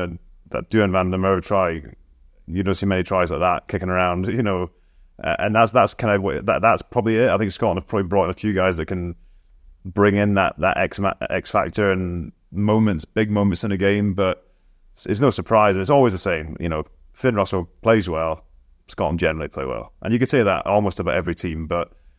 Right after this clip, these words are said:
probably more so with Scotland, given I just, uh, just how good I think he is and how important he is to the team. He plays well,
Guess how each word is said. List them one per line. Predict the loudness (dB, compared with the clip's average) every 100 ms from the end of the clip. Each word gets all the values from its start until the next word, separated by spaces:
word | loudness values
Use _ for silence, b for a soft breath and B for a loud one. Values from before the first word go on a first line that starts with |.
| _
probably | 0 2
more | 4 2 2
so | 0 -2
with | -2
Scotland, | -2 -2 0 -2
given | -2 -2 -2
I | -6 -8
just, | -14 -10
uh, | -6 -6 -8
just | -12 -4
how | -2
good | 0 0
I | 0
think | -2 -4 -4
he | -4 -2
is | 0 -2
and | -4
how | -4
important | -4 -4 -4 -4 -2
he | -4
is | -4
to | -6
the | -8
team. | -6 -2
He | 0
plays | 2 0 2
well, | -2 0 -2 -4